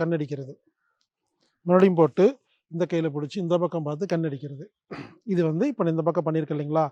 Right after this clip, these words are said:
இது ஒரு பதினஞ்சுல இருந்து இருபது முறை செய்யலாம். செஞ்சுட்டு இப்ப மாத்துறேன். இப்ப இந்த கண்ணுல இதே மாதிரி ஒரு பதினஞ்சுல இருந்து இருபது முறை செய்யறேன்.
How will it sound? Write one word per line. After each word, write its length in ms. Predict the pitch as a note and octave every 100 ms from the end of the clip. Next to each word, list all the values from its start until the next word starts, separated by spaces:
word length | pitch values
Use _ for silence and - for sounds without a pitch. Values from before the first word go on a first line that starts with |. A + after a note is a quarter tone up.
| _ _ _ _ -
இது 380 | G3+ B3 C#4 - _ _ -
ஒரு 360 | A3 A3 G3 F3+
பதினஞ்சுல 380 | F3+ G3+ F#3+ E3+
இருந்து 240 | E3 B3+
இருபது 240 | G3 F#3 E3+
முறை 200 | F3+ G3+
செய்யலாம். 360 | E3+ D#3 D3 _ _ - - -
செஞ்சுட்டு 580 | G3 G#3+ D3+ E3 F3 - _
இப்ப 180 | _ E3+
மாத்துறேன். 400 | E3 E3+ C#3+ - _ _ _ _ _ _ _ _ _ _ _ _ _ _ -
இப்ப 140 | D#3+
இந்த 220 | E3+ G#3 F#3+
கண்ணுல 420 | F3 D3+ E3+ C#4 _ _ _ -
இதே 200 | F3 F#3+
மாதிரி 280 | F3+ D#3+ G3+ D4 - _ _ -
ஒரு 120 | F3+
பதினஞ்சுல 400 | E3+ F3+ F3+ E3
இருந்து 200 | D#3+ G3+
இருபது 260 | F#3 F3 E3
முறை 200 | D#3 F3+ -
செய்யறேன். 280 | D3+ C3+